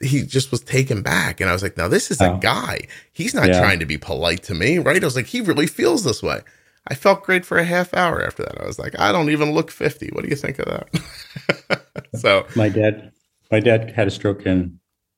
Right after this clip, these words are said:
Speaker 2: let's see, first stroke was in Thanksgiving of last year. So we rehabbed him through that, and it's been a wonderful year. It's, my dad had a stroke in Thanksgiving.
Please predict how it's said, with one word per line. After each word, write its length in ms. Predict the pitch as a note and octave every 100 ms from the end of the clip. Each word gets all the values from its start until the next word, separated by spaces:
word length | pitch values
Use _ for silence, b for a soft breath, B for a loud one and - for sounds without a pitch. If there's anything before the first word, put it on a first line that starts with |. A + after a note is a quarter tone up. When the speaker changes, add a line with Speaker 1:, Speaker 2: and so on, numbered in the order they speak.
| _ _ _ _ _ _ b b _ A2+
Speaker 2:
let's 140 | A2
see, 400 | G2+ F#2+ F#2 F#2
first 220 | - E3
stroke 200 | C#3 B2
was 140 | A2 G#2
in 460 | G2+ F#2+ G2 G#2
Thanksgiving 540 | A2 G#2+ - G#2 F2+ F2+
of 100 | F#2+
last 320 | F#2+ F#2 -
year. 200 | F#2 G2 _
So 220 | - F#2
we 160 | F#2 F2+
rehabbed 420 | G2+ F#2+ A2 G2
him 100 | F#2
through 240 | F#2+ G2
that, 300 | G2 F#2+ G2+
and 320 | G#2 F2+ F2 - B B _
it's 160 | B2 -
been 140 | A2+
a 60 | G#2
wonderful 380 | G2+ G2 G#2+
year. 280 | F2+ E2 E2
It's, 140 | F2 G2
my 120 | F#2+
dad 220 | G#2 G#2+
had 100 | A#2
a 40 | -
stroke 360 | - G2 F#2+
in 280 | F#2 F#2 F#2
Thanksgiving. 800 | G2+ G2 - G2 F#2+ F#2+ F#2+